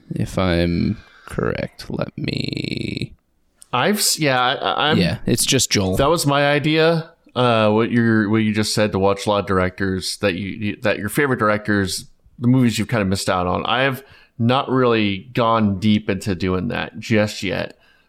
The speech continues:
Speaker 1: Mm.
Speaker 2: but it is definitely on the docket of something I wanna do.
Speaker 1: Intolerable
Speaker 2: And especially
Speaker 1: Cru-
Speaker 2: with, like,
Speaker 1: Go ahead.
Speaker 2: Coen Brothers. Co-, Coen Brothers definitely with, um, like, Miller's Crossing and a lot of their really early stuff I've not seen.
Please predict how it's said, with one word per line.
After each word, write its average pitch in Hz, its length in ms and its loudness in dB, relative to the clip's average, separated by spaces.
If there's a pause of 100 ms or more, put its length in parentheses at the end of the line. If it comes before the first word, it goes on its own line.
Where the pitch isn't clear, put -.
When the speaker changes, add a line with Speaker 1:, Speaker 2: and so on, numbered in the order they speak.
(140)
Speaker 1:
Mm. 127 60 -4
Speaker 2:
but 113 120 2
it 117 180 2
is 107 160 0
definitely 110 440 0
on 95 120 2
the 90 60 -4
docket 92 600 -4 (360)
of 120 240 -2
something 101 320 -2
I - 40 -2
wanna 92 280 -4
do. - 320 -12 (640)
Speaker 1:
Intolerable 196 400 2
Speaker 2:
And 240 80 2
especially 180 420 2
Speaker 1:
Cru- 120 60 2
Speaker 2:
with, 120 180 -2
like, 104 300 -2 (720)
Speaker 1:
Go 110 120 2
ahead. - 120 -2
Speaker 2:
Coen 110 240 2
Brothers. 87 640 -6 (100)
Co-, 196 220 -2
Coen 196 280 0
Brothers 120 400 2
definitely 113 380 2
with, 104 280 0
um, 95 340 0 (440)
like, 131 120 -2
Miller's 120 360 4
Crossing 107 800 2
and 92 180 -4
a - 40 -2
lot 117 160 2
of 117 60 0
their 104 160 4
really 104 320 2
early 98 300 -2
stuff - 340 -4
I've 90 140 0
not 87 200 -4
seen. 58 340 -12